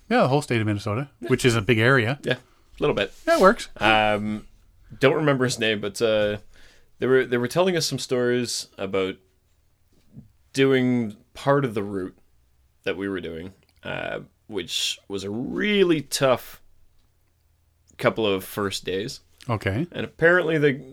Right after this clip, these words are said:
Speaker 2: the, this guide had done them all in one day and just ran through, would have been seven kilometers worth of portages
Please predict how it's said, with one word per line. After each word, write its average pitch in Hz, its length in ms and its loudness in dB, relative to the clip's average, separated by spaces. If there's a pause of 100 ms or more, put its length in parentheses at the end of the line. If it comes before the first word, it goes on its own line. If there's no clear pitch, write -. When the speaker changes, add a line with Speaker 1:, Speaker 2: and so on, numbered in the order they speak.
Speaker 2:
the, 110 300 -4 (180)
this 120 320 -4
guide 107 580 2
had 95 500 -4
done 107 200 2
them 98 140 -4
all 110 500 2
in 95 160 -6
one 95 260 -4
day 87 240 -6 (1200)
and 87 420 -8
just 95 220 -12 (160)
ran 107 360 -2
through, 98 840 -4 (1900)
would 104 100 -4
have 90 120 -8
been 95 1000 -4
seven 120 420 0
kilometers 107 640 -2
worth 104 180 -6
of 95 120 -14
portages 101 840 -4